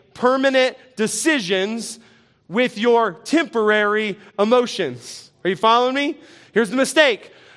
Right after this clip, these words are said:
Don't make permanent decisions with your temporary emotions. Some of our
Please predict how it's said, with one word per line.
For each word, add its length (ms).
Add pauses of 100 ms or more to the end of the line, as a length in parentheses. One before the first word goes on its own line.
(120)
Don't 360
make 380
permanent 640
decisions 760
with 280
your 220 (260)
temporary 920 (300)
emotions. 640 (140)
Some 280
of 140
our 280